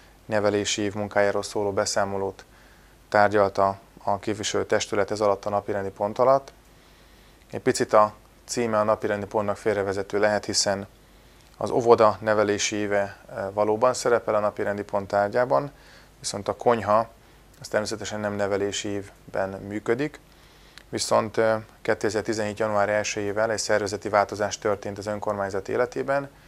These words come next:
Egy jogszabályi kötelezettségnek eleget téve egy olyan intézményünkhöz csatoltuk a konyha szervezetét és annak, ö, alkalmazottait,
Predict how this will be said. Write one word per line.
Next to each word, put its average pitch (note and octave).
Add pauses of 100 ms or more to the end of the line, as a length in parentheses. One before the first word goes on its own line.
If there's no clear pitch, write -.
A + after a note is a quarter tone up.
(560)
Egy G#2+
jogszabályi G#2
kötelezettségnek G#2
eleget G#2
téve C3 (380)
egy A2+
olyan G#2+
intézményünkhöz G#2
csatoltuk G#2+
a G2+ (580)
konyha G#2 (420)
szervezetét G#2+
és G2+
annak, G#2
ö, G#2+ (160)
alkalmazottait, A#2